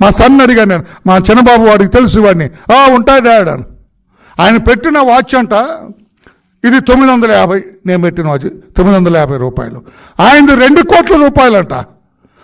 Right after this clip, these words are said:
చెప్పాలి ఆయన రెండు కోట్లు కాదు, ఇది కో-, కోటి తొంభై లక్షలు అని చెప్పాలన్నావు.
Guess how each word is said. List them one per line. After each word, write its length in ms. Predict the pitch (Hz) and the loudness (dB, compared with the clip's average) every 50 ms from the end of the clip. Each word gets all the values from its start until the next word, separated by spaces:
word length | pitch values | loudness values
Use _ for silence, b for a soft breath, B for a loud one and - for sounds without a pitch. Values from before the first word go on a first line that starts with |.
| b b b - | b b b 0
చెప్పాలి 360 | 247 - - 339 339 359 359 | 2 2 2 2 4 4 4
ఆయన 240 | 330 311 320 302 285 | 4 4 4 2 2
రెండు 220 | 254 254 262 262 | 0 0 0 -2
కోట్లు 320 | - - 320 294 302 294 262 | -2 0 0 0 0 -2 -2
కాదు, 380 | 226 254 269 269 330 320 262 - B B B B | -2 0 0 0 0 0 -2 -4 B B B B
ఇది 300 | 247 277 269 311 294 220 | -2 0 2 2 0 0
కో-, 640 | - - - - - 285 294 294 277 262 254 247 240 | -2 -6 -6 -2 0 2 4 4 4 4 4 2 2
కోటి 500 | - - - - - 294 330 339 339 320 | 0 -2 -4 -2 2 2 2 2 2 0
తొంభై 300 | 330 311 285 285 302 311 | 2 2 2 2 2 2
లక్షలు 320 | 302 294 277 - - 277 277 | 2 2 0 0 0 0 0
అని 180 | 285 262 - | 0 0 0
చెప్పాలన్నావు. 520 | 262 - - 247 240 208 170 156 135 127 | 0 0 0 0 0 0 0 -2 -6 -12